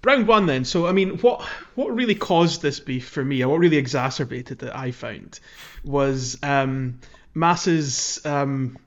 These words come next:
shall we say, appropriation <laughs> of beloved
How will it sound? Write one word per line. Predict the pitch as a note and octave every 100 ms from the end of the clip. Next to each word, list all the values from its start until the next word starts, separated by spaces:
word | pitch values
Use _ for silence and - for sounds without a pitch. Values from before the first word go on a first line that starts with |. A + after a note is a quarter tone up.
| - - _ _
shall | - E4+
we | A3
say, | - F#3+ F3 C#3 - _ _ _ _ _ _ _ _ _ _ _ -
appropriation | - A3 - E3+ D#3+ E3 - C#3 C#3+ - G#3+
<laughs> | -
of | E3+
beloved | E3 D3+ D#3 D#3 B2+